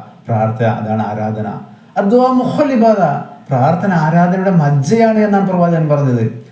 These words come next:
വാ, ആ പ്രാർത്ഥന ഉണ്ടാകുമ്പോഴേ ആരാധന അതിൻ്റെ അന്തസത്ത ഉൾക്കൊള്ളുകയുള്ളൂ. പരിശുദ്ധ ഖുർആൻ സൂറത്തുൽ ലോഫിലൂടെ അല്ലാഹു പറഞ്ഞു, "വഖാല റബ്ബുക്കും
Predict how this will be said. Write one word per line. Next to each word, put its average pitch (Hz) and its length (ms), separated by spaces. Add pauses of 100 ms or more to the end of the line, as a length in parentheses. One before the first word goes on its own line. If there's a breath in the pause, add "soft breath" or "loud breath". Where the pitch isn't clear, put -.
(100)
വാ, 127 120
ആ 123 380
പ്രാർത്ഥന 117 420
ഉണ്ടാകുമ്പോഴേ 131 680 (140)
ആരാധന 123 400
അതിൻ്റെ 120 720 (100)
അന്തസത്ത 135 440
ഉൾക്കൊള്ളുകയുള്ളൂ. 104 760 (1040 soft breath)
പരിശുദ്ധ 120 280
ഖുർആൻ 139 360
സൂറത്തുൽ 139 360
ലോഫിലൂടെ 127 400
അല്ലാഹു 123 320
പറഞ്ഞു, 120 320 (200 loud breath)
"വഖാല 123 360
റബ്ബുക്കും 120 580